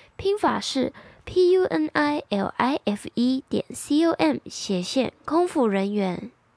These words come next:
在这边呢，也要小小的打广告一下，现在在 Puni 聊护理的 Instagram 上面也有举办活动，我们呢会送出三本梅姐与牛皮的白衣天使天堂路亲笔签名的新书，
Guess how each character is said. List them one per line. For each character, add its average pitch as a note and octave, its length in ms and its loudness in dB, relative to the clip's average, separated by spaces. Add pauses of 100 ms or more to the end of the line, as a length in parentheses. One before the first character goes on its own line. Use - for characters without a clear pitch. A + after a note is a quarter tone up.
(100)
在 F4+ 160 2
这 F4+ 140 2
边 F4 180 2
呢， E4 140 2
也 A#3+ 160 0
要 G#3+ 180 0
小 B3 220 -2
小 D4+ 160 0
的 F#3+ 120 2
打 F#3+ 160 0
广 F#3+ 220 -4
告 A3 180 0
一 F#3 80 0
下， G#3 280 -6 (340)
现 F#4+ 160 0
在 G4 160 4
在 E4+ 220 2
Puni F4+ 400 2
聊 G#3+ 160 4
护 C4 140 2
理 G#3+ 180 2
的 - 280 0
Instagram G#3+ 640 2
上 A#3 220 -2
面 A3+ 320 0
也 G#3 60 2
有 A3 120 2
举 A3 220 -4
办 C4 260 -2
活 G#3 200 0
动， G#3 260 2 (360)
我 A#3+ 100 2
们 B3+ 160 2
呢 F#4 240 2
会 F#4 120 2
送 C4 300 -2
出 A#3+ 220 -2
三 E4+ 360 -2
本 D#4+ 220 0 (320)
梅 A#3 240 0
姐 G#3+ 380 -2
与 F3 260 0
牛 F3+ 180 0
皮 B3 200 0
的 A3+ 240 4
白 G3 240 -2
衣 C4 120 2
天 E4+ 240 2
使 B3 200 -2
天 A3+ 200 -4
堂 G3+ 240 -4
路 A3 240 0
亲 D#4+ 220 0
笔 C4+ 140 4
签 A3 200 -2
名 A3 220 0
的 E3+ 160 -2
新 G#3+ 320 -4
书， A3 380 0